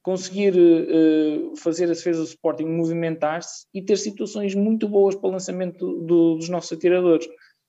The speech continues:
Porque o Benfica, quando tem poucas situações de, eh, ou tem baixas eficácias de lançamento de três pontos, porque a maior parte dos lançamentos que faz são lançamentos em que não existe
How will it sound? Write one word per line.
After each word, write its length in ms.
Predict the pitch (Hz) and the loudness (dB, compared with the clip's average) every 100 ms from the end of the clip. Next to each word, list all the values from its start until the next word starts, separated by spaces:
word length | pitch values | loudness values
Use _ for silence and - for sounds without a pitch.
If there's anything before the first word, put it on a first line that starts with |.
| _ - | _ -4
Porque 200 | 262 - | -4 -2
o 20 | |
Benfica, 580 | 240 190 - 135 143 151 - | -2 0 0 0 0 -2 0
quando 600 | 196 202 190 180 170 - - 170 - | 2 4 4 4 4 -2 -16 -14 -4
tem 240 | 202 190 | -2 -2
poucas 360 | 190 220 202 175 | -4 -4 -2 -2
situações 480 | 185 160 160 151 | -2 -2 -2 -4
de, 100 | 147 | -2
eh, 560 | 160 156 156 151 147 147 | 0 0 4 4 4 2
ou 220 | 143 143 | 0 -2
tem 320 | 156 180 175 165 | -2 -4 -4 -2
baixas 380 | 185 190 160 151 | -2 -2 -4 -4
eficácias 440 | 151 143 131 143 | -6 -6 -6 -8
de 60 | 147 | -10
lançamento 340 | 143 143 139 | -8 -6 -4
de 60 | 139 | -2
três 240 | 151 139 | -4 -2
pontos, 220 | - 165 | -6 -6
porque 200 | _ - | _ -2
a 20 | |
maior 180 | 247 269 | 2 2
parte 280 | - 165 165 | 4 0 0
dos 60 | 170 | -2
lançamentos 460 | 170 160 147 143 | -2 -2 -4 -6
que 140 | - - | -8 -2
faz 320 | 135 139 - - _ _ | -2 -2 -6 -18 _ _
são 480 | - 240 247 247 240 | -2 2 4 4 2
lançamentos 480 | 240 220 208 214 220 | 2 2 0 -2 -4
em 120 | 220 | -4
que 80 | 220 | -2
não 200 | 226 226 | -2 0
existe 540 | 208 185 226 - _ | -2 -2 -4 -6 _